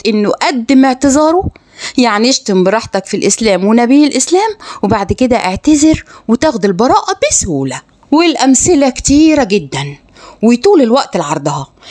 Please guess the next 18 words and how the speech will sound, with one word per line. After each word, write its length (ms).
لكن 380
أكتفي 440
بالنماذج 600
دي 400
اللي 160
بتوضح 540
حجم 440
الاضطهاد 600
اللي 140
واقع 360
على 200
المسلمين 560
وبتوضح 600
الحقد 580
الدفين 540
منكم 400
على 180
الإسلام. 560